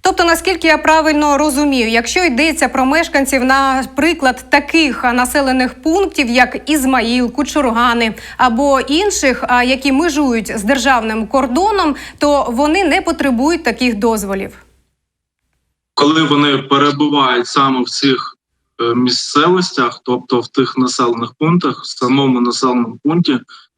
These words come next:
Speaker 2: при собі вони дозвіл можуть, ну, не потрібно їм мати дозвіл в самому населеному пункті. Якщо вони виходять за, виходять за межі населеного пункту, тобто десь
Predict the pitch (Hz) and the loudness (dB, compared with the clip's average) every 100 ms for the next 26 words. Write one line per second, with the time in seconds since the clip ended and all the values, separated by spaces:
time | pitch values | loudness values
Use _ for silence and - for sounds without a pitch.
0 | _ _ - 123 - 160 160 131 127 139 | _ _ -4 -2 0 0 2 0 0 0
1 | 135 113 107 _ _ 120 127 143 135 135 | 0 -2 -6 _ _ -2 0 0 0 0
2 | 120 113 123 135 123 - - 127 123 120 | 0 -2 -2 -2 -4 -10 -4 -2 0 0
3 | 117 113 127 135 147 147 143 123 120 117 | 0 0 0 0 0 0 -2 -4 -8 -4
4 | 123 123 123 120 117 107 107 104 - 123 | -4 -2 -2 0 0 -2 -6 -8 -4 0
5 | 147 151 127 117 120 123 120 - - - | 2 2 0 0 0 0 -2 -4 -4 -2
6 | - - _ _ _ - 127 - 165 147 | -4 -8 _ _ _ -2 0 0 0 2
7 | 147 147 135 151 139 127 127 139 120 - | 0 -2 -2 -2 -2 -2 -2 -2 -2 -8
8 | 131 - 135 123 120 120 _ _ _ - | -12 -2 -2 -2 -6 -16 _ _ _ -4
9 | 131 151 160 156 147 147 139 147 139 127 | 0 2 4 2 2 0 0 0 0 -4
10 | - 139 127 120 117 120 - 120 123 127 | -2 -2 -2 -2 -2 -2 -2 -2 0 0
11 | - - | -4 -10